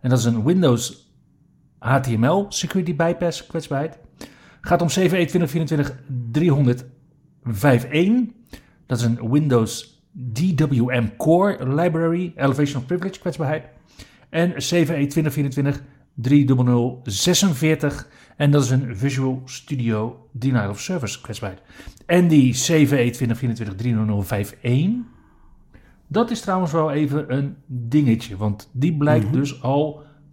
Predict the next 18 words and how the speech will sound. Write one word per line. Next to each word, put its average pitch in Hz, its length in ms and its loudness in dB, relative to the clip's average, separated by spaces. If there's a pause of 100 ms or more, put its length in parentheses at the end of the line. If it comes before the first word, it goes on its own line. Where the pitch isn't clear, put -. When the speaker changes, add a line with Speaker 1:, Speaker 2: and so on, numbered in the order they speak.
Speaker 1:
maanden 165 1700 0 (240)
actief - 460 -6
misbruikt 117 380 -4
te - 80 -14
worden 98 200 -12 (160)
door 117 260 -10 (260)
kwaadwillenden. 98 540 -8 (960)
Speaker 2:
Ja, - 180 -6 (880)
die 123 160 -4
werd 131 120 -6
al - 140 -8
sinds - 400 -4
één 220 240 -2
april 170 460 4
misbruikt. 147 640 4
En 143 160 2
dat 143 160 2
is - 500 -4